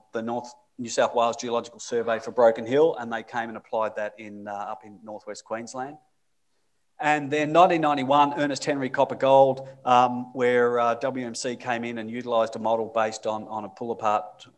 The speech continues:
um, or rift basin, um, setting with, with various stratigraphy and granites, et cetera. So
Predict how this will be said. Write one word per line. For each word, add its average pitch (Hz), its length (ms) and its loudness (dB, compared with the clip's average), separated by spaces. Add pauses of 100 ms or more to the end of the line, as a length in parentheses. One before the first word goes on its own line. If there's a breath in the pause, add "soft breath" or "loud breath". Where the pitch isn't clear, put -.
(240)
um, 101 320 -4
or 110 100 -10
rift 113 240 -10
basin, 104 540 -4
um, 101 260 -8 (160)
setting 101 440 -6 (640)
with, 117 240 -6
with 113 200 -10
various 104 320 -2
stratigraphy 104 520 -12
and 98 100 -10
granites, 101 420 -4
et - 120 -16
cetera. 95 340 -10 (540 soft breath)
So 180 420 6